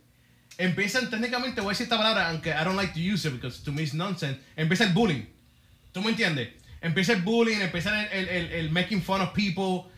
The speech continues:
Y, y, "Ah, mira, el nene del club, vete para el club, vete para el club". Te limitan, te limitan a, a poder expresar tu fe, a poder expresar tu, tu sentimiento. A cambio, puedes estar en otras cosas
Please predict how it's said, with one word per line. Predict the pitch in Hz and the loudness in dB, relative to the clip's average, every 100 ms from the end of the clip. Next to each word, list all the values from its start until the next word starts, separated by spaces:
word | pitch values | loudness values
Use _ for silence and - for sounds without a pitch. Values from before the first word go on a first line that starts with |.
| - - - _ - | -20 -20 -20 _ -4
Y, | 202 202 190 185 | 0 0 -2 -4
y, | 196 | 0
"Ah, | 233 349 302 | 2 2 0
mira, | 302 | 2
el | 285 | 2
nene | 269 285 | 4 2
del | 254 | 2
club, | 196 160 139 | 2 0 2
vete | 180 | 0
para | 247 247 | 0 -2
el | |
club, | 185 160 | 0 0
vete | 170 214 | 0 -2
para | 214 | -4
el | 180 | -2
club". | 156 - - - - - - - - | -4 -4 -14 -16 -16 -16 -20 -18 -2
Te | 226 | 0
limitan, | 214 196 240 220 147 113 - | 2 2 0 0 -2 -4 -10
te | - 190 | -4 0
limitan | 202 240 254 | 2 2 0
a, | 226 | 0
a | 190 | 0
poder | 180 185 | 0 0
expresar | 214 208 196 202 | 2 2 0 0
tu | 185 | -2
fe, | 151 202 | 0 0
a | 190 | 2
poder | 165 156 | 2 0
expresar | 170 185 196 170 | 0 2 0 0
tu, | 180 - - - | -4 -4 -12 -10
tu | - | -2
sentimiento. | 180 185 165 156 180 226 185 117 - - - - - | 2 2 2 4 8 8 6 0 -8 -20 -20 -10 0
A | 170 | 2
cambio, | 180 240 240 196 147 | 4 4 4 2 0
puedes | 160 185 190 | 0 0 -2
estar | - 214 208 | 0 2 2
en | 185 | 0
otras | 190 190 | -2 -4
cosas | - 233 202 175 143 | 2 2 4 2 0